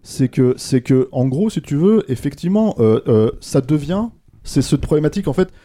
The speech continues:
c'est le, le stade terminal, en fait, de, euh, on t'empile les Easter eggs. C'est-à-dire, en fait, euh, alors quand, quand, quand il y a quinze ans de ça, euh,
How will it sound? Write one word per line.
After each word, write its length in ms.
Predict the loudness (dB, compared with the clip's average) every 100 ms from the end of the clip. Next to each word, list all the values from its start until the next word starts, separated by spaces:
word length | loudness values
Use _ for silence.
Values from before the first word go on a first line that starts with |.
| -20 -16
c'est 180 | -2 0
le, 80 | 2
le 160 | 2
stade 320 | 2 0 -2 -2
terminal, 500 | -4 -2 -2 -2 -4
en 80 |
fait, 400 | -4 -4 -4 -6 -20 _ _ _
de, 500 | 0 4 6 4 2 2
euh, 640 | 2 4 4 2 2 -2 -6
on 140 | -6 -6
t'empile 480 | 2 0 2 -4 -2
les 180 | -4
Easter 240 | -4 -6 -4
eggs. 220 | -4 -8 -14 _ _ _ _ _ _ _ -8
C'est-à-dire, 340 | -2 2 2
en 80 | 2
fait, 280 | 0 0 2
euh, 260 | 4 2
alors 300 | 2 0 0
quand, 180 | 0 0
quand, 320 | 0 0 0 -2
quand 280 | -2 0 0
il 80 | -4
y 20 |
a 60 | -4
quinze 320 | 0 0 0
ans 80 | -4
de 40 |
ça, 320 | -4 -4 -4 -8 -12 -12 -18 -18 -6
euh, 240 | -2 -2